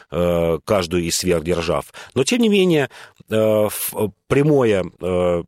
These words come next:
противостояние между Америкой и С Ш А фактически было завершено в то время,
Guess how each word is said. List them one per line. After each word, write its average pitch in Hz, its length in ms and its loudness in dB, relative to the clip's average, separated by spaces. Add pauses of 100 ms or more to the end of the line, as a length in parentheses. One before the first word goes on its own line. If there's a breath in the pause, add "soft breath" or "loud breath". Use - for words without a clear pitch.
противостояние 110 760 0
между 95 340 -2
Америкой 95 400 -2
и - 20 -4
С - 140 -6
Ш 202 260 0
А - 20 -2
фактически - 560 -4
было 127 340 0
завершено 110 540 -2
в - 80 -6
то 90 120 -4
время, 80 360 -2